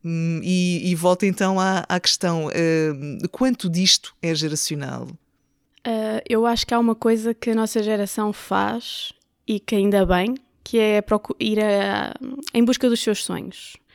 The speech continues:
Speaker 2: Ou seja, nós não temos de ter um emprego que nos acompanha desde que saímos da faculdade até ao nosso fim da vida, como se calhar muitos dos nossos pais têm, tiveram,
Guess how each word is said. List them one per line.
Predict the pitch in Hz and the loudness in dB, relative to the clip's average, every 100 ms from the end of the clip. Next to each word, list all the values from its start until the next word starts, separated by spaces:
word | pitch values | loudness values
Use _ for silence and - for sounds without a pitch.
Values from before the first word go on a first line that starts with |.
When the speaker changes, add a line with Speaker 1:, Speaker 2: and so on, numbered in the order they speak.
| - - | -20 -10
Speaker 2:
Ou | - | -6
seja, | 196 202 190 196 | -2 2 2 2
nós | 202 208 | 2 2
não | 220 | 0
temos | 226 220 | 0 -2
de | - | 0
ter | 220 | 0
um | 214 | 0
emprego | 220 208 233 208 - | -2 0 0 0 -2
que | 196 | -6
nos | 190 | -4
acompanha | 196 208 202 196 196 190 | -6 -6 -4 -4 -4 -4
desde | 196 - | -6 -8
que | |
saímos | - 196 196 | -6 -4 -4
da | 202 | -4
faculdade | 208 - 214 202 | -6 -2 0 0
até | 185 190 180 170 170 185 226 | 0 -2 -4 -2 -4 -6 -8
ao | - | 0
nosso | 196 196 - | 2 2 2
fim | 208 | 2
da | 190 202 | 4 4
vida, | 196 233 269 | 4 4 2
como | - 202 196 208 220 | 2 -2 0 -2 -6
se | - | -4
calhar | 208 202 196 | 0 2 2
muitos | 214 202 - | 2 2 -2
dos | - 208 | -4 -2
nossos | 196 - | 0 -2
pais | - 214 196 185 190 - | -6 -2 -2 -4 -8 -6
têm, | 208 202 220 262 277 | -2 0 0 -2 -6
tiveram, | - 190 190 226 | -8 -2 -2 -2